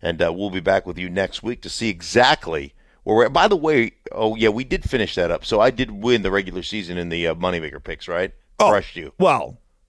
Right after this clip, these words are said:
Speaker 2: you
Speaker 1: Crushed
Speaker 2: won the
Speaker 1: you.
Speaker 2: regular season by a half game. Literally, it was a half game.
Speaker 1: If I win, if I
Speaker 2: Thirty
Speaker 1: win,
Speaker 2: twenty-three and one versus my thirty and twenty-four.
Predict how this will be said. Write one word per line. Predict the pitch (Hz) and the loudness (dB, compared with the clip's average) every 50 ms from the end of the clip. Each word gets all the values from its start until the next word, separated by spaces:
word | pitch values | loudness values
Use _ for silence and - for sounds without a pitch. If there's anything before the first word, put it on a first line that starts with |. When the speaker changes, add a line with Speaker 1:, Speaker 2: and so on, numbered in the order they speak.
| _ _ | _ _
Speaker 2:
you | 156 165 170 | 4 6 6
Speaker 1:
Crushed | 233 233 | 8 6
Speaker 2:
won | 202 196 185 | 6 6 4
the | 170 | 4
Speaker 1:
you. | 156 | 4
Speaker 2:
regular | 185 208 196 175 156 151 156 | 4 4 4 4 4 4 4
season | 135 - - 214 202 143 165 156 | 4 4 4 4 4 6 4 4
by | 135 143 151 | 6 6 6
a | 147 135 | 6 4
half | 117 - - - - 233 220 202 - - 151 143 | 4 0 -6 -2 2 4 4 4 2 0 -6 -2
game. | 127 147 196 220 220 175 113 87 - - - _ _ _ _ _ _ _ _ | 2 4 4 6 4 4 2 -2 -6 -14 -20 _ _ _ _ _ _ _ _
Literally, | - 240 262 226 180 156 | 4 6 6 6 6 6
it | 160 | 4
was | 147 131 | 4 4
a | 151 131 | 4 2
half | - - - - 226 226 214 - - - - 120 117 | 0 -6 -2 2 4 4 4 4 0 -8 -12 -2 2
game. | 156 196 220 196 127 85 - - _ _ | 4 4 6 4 4 0 -4 -10 _ _
Speaker 1:
If | - 117 107 139 | 2 4 4 6
I | 156 175 | 6 6
win, | 185 160 143 139 143 143 143 147 156 160 - - _ - | 6 4 2 2 2 4 4 4 2 0 -6 -12 _ -6
if | 117 104 | -2 2
I | 117 123 127 | 4 6 6
Speaker 2:
Thirty | 226 247 277 294 294 285 | 6 6 6 6 6 4
Speaker 1:
win, | 262 - | 4 2
Speaker 2:
twenty-three | - - 240 254 254 247 208 - - 214 226 226 208 | 2 4 4 6 6 4 2 0 2 2 4 6 6
and | 190 175 165 160 | 6 6 6 6
one | 190 196 170 143 131 135 147 151 139 - _ _ _ _ _ _ - | 6 6 6 6 4 2 0 -2 -4 -8 _ _ _ _ _ _ 2
versus | 151 180 160 - 156 139 | 2 2 4 4 2 4
my | 151 170 180 175 | 4 6 6 4
thirty | 135 - - 196 202 185 185 | 4 4 4 4 4 4 4
and | 175 165 | 4 2
twenty-four. | 147 - - 180 175 170 147 - - 175 156 113 - - | 2 2 2 2 2 2 0 2 2 4 4 4 2 0